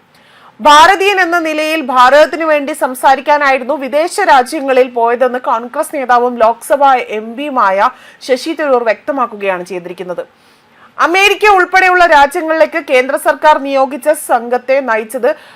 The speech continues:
അതിന് മടങ്ങിയെത്തിയ ശേഷം മാധ്യമങ്ങളോട് സംസാരിക്കവെയാണ് അദ്ദേഹം പറഞ്ഞത്. വളരെയധികം സന്തോഷമുണ്ടെന്നായിരുന്നു ആദ്യം അദ്ദേഹം വാക്കുകൾ ചൊരിഞ്ഞത്.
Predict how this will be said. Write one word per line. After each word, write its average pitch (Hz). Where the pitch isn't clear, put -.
അതിന് 285
മടങ്ങിയെത്തിയ 285
ശേഷം 294
മാധ്യമങ്ങളോട് 277
സംസാരിക്കവെയാണ് 285
അദ്ദേഹം 220
പറഞ്ഞത്. 190
വളരെയധികം 233
സന്തോഷമുണ്ടെന്നായിരുന്നു 269
ആദ്യം 240
അദ്ദേഹം 233
വാക്കുകൾ 208
ചൊരിഞ്ഞത്. 196